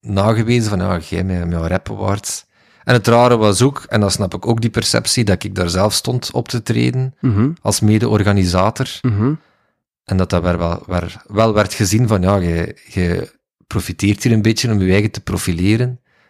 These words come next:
Speaker 1: door iets dat je organiseert en je gaat zelf optreden. Wat ik ook snap,
Speaker 2: Ja.
Speaker 1: maar initieel was het plan,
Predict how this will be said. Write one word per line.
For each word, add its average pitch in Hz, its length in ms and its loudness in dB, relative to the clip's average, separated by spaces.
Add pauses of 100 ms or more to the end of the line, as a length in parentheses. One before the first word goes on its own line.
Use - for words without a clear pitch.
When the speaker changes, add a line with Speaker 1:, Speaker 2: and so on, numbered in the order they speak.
(440)
Speaker 1:
door 113 260 -2
iets 107 160 2
dat 110 160 2
je 131 60 2
organiseert 107 580 2
en 120 100 2
je 101 60 0
gaat 95 200 2
zelf 98 300 0
optreden. 92 480 -2 (540)
Wat 104 200 0
ik 98 140 2
ook 123 120 2
snap, - 500 0
Speaker 2:
Ja. 104 280 -8
Speaker 1:
maar 107 120 2
initieel 107 460 2
was 117 160 2
het 95 140 -6
plan, 113 400 -2